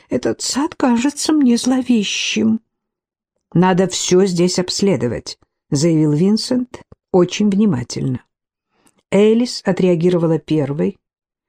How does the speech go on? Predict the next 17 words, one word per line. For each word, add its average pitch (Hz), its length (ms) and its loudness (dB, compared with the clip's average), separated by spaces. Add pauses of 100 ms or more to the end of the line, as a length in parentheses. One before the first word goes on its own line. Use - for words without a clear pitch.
(140)
Неуверенной 185 500 4
походкой 196 680 0
она 196 200 2
отправилась 190 800 0
в 135 220 -6
безошибочном 180 1000 0
направлении, 170 640 2
и - 20 4
уже 214 420 2 (440)
минуту 220 500 4
спустя 196 540 -2
до 202 120 2
мужчин 180 460 2
донёсся 185 460 0
её 170 200 2
испуганный 196 520 0
крик: - 360 -2